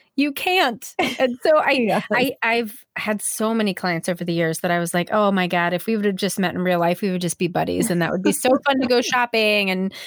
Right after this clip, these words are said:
Speaker 1: just be cool together." But yeah, but no, I have to be in service of you one hundred percent. But yeah, there's definitely the intimacy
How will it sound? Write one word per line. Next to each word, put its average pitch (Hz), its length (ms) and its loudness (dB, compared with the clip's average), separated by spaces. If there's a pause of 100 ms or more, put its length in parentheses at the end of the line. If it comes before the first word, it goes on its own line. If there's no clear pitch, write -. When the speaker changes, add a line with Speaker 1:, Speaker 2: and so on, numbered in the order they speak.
(240)
Speaker 1:
just 302 260 -2
be 285 120 0
cool 294 360 0
together." 220 560 2
But 180 260 0
yeah, 160 340 0
but 226 140 0
no, 196 320 2 (100)
I 185 120 0
have 185 220 -4
to 196 100 -6
be 185 140 0
in 180 100 0
service 180 400 -2
of 180 100 -2
you 175 200 2
one 160 140 0
hundred 170 280 -2
percent. 175 440 -6
But - 160 0 (420)
yeah, 220 140 2
there's 247 360 0
definitely 208 920 0 (520)
the 220 120 0
intimacy 202 1160 0